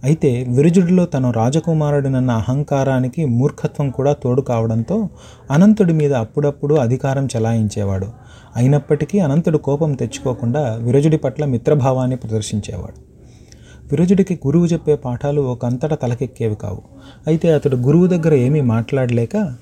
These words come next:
తీరిక సమయాల్లో అనంతుణ్ణి వేధించేవాడు. అనంతుడు ఏమాత్రం విసుగు చెందకుండా పాఠ్యాంశం విరజుడికి గ్రహ్యమయ్యేలా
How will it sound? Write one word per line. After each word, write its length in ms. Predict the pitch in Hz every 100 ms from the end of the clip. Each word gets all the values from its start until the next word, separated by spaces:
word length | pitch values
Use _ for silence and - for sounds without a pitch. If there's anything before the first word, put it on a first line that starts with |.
| - - -
తీరిక 260 | 196 226 214
సమయాల్లో 480 | 170 143 131 127 135
అనంతుణ్ణి 560 | 113 135 156 135 135
వేధించేవాడు. 720 | 131 117 107 123 107 101 98 - - - -
అనంతుడు 400 | 135 165 208 185
ఏమాత్రం 580 | 139 131 147 175 196 185
విసుగు 260 | 139 156 143
చెందకుండా 460 | 131 123 - 120 151
పాఠ్యాంశం 680 | 135 120 - 151 143 139 123
విరజుడికి 420 | 113 127 135 135
గ్రహ్యమయ్యేలా 920 | 123 113 92 127 127 120 113 117 226